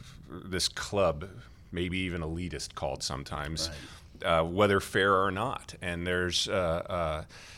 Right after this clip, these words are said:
Speaker 1: and it's something that with, in doing the Restores and doing the other documentaries that we do, we try to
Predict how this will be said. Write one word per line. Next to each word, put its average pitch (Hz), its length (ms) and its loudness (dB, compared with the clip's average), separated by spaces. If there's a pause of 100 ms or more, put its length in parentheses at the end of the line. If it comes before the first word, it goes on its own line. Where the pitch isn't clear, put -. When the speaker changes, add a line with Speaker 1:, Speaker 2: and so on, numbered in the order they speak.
(220)
Speaker 1:
and 101 140 2
it's 95 100 2
something 107 400 4
that - 220 -8
with, 95 400 0 (120)
in 98 220 0
doing 104 300 4
the 101 80 2
Restores 82 680 0
and 78 160 -4
doing 87 260 -2
the 82 100 -2
other 78 160 -2
documentaries 85 600 -2
that 87 80 -4
we 76 100 -4
do, 76 140 -6
we 78 100 -4
try 85 220 0
to 78 80 -4